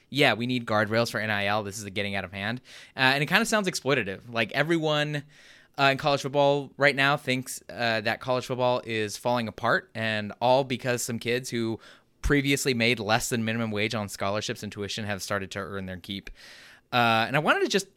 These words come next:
uh, think about, like, how wild it is to me that we're completely fine with head coaches who,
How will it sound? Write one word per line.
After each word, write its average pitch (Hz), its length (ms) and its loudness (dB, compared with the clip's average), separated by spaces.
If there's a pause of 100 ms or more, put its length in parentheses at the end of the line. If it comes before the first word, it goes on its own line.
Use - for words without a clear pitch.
uh, 117 380 2 (680)
think 190 240 -4
about, 151 240 2
like, 123 160 -2
how 156 180 0
wild 120 540 2
it 220 80 0
is 240 240 -4
to - 100 -10
me 226 240 -2
that 120 340 -2
we're 117 200 -4
completely 135 720 -6
fine 139 380 -4
with 107 120 -6
head 107 160 -4
coaches 117 440 -6
who, 107 340 -6